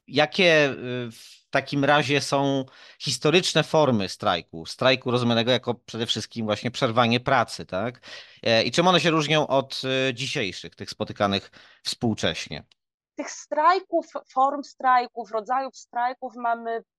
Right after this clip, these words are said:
Speaker 2: wiele z tego powodu właśnie, że one historycznie się rozwijały, mm, po-, ze względu na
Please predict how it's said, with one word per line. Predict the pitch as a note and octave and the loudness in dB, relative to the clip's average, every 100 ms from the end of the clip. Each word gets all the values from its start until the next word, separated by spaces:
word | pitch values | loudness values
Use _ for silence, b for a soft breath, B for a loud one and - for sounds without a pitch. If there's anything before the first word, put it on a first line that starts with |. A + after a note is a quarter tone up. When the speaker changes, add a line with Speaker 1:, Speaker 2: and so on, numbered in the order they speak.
| _ _ | _ _
Speaker 2:
wiele | G3 - A#3 C4 D4 C4+ C4+ | -20 -12 -4 -2 -2 -4 -6
z | - - _ _ | -14 -20 _ _
tego | B3+ C4 | -8 -6
powodu | B3 A3+ B3 B3+ | -4 -2 0 0
właśnie, | G#3+ A3+ A3+ B3+ | 2 0 0 -12
że | G#3+ A#3 | -6 -4
one | A3+ A#3 | -4 -6
historycznie | A#3 - A3+ A#3 - A#3 | -12 -4 -2 -2 -8 -10
się | A#3 | -4
rozwijały, | A3 - A3+ G#3+ G#3+ G#3 G#3+ G#3+ G#3 _ F#3+ | -4 -4 2 4 4 4 2 2 -2 _ -10
mm, | F#3+ F#3+ F#3+ - | -8 -6 -6 -8
po-, | G#3 _ _ _ _ | -16 _ _ _ _
ze | - A#3 | -4 -2
względu | G#3 - A#3+ A#3+ A#3+ A#3 A3+ | -2 -2 4 4 2 -2 0
na | G#3 G#3+ A3 | 4 4 4